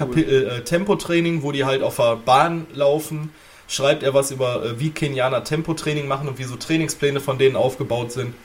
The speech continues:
Und, äh, wenn du dann das, den Q-R-Code abscannst mit deinem Smartphone, landest du bei YouTube und kannst dir dann das passende Video dazu noch angucken. Ähm, ganz andere Herangehensweise wie der Ed Herron Finn, ein-,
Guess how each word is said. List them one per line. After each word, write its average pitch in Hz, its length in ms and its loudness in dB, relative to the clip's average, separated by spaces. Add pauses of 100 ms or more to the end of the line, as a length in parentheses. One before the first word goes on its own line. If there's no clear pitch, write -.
(720)
Und, 120 200 -2
äh, 113 120 2
wenn 127 120 4
du 143 60 0
dann 131 160 2
das, 120 280 -2
den 123 240 -10
Q-R-Code 156 500 2
abscannst 139 480 -2
mit 135 120 -8
deinem 127 180 0
Smartphone, 123 540 -4 (360)
landest 131 320 0
du 135 60 -4
bei 120 100 -2
YouTube 147 540 -2
und 120 100 -12
kannst 139 240 -4
dir 143 60 0
dann 127 100 -2
das 117 140 0
passende 127 480 -4
Video 139 260 0
dazu 117 540 -2 (160)
noch 110 260 0
angucken. 101 500 -6 (680)
Ähm, 107 640 6 (800)
ganz 170 260 4
andere 151 240 0
Herangehensweise 143 960 2
wie 139 140 -10
der 127 200 0
Ed 123 140 -10
Herron 123 300 -10
Finn, 165 440 -4
ein-, 127 200 -4